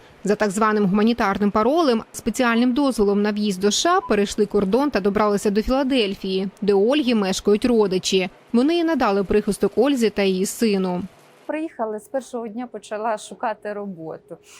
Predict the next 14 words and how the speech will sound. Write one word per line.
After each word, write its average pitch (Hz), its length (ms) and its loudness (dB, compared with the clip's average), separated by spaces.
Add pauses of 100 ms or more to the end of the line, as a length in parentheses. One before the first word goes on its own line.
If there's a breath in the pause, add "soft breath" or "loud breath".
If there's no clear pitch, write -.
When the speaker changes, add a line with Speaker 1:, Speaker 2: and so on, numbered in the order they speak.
(680 soft breath)
Speaker 2:
Е, 208 340 -8 (640 loud breath)
тому 247 260 -4
що, 226 540 -8
ну, 277 280 -6
як 214 280 -6
кошти 269 420 -6
вже 202 500 -8 (680)
закінчувалися, 294 1300 -6
а 214 280 -2
треба 233 380 -6
було 196 340 -12
за 185 120 -12
що 185 260 -12
жити. 165 440 -14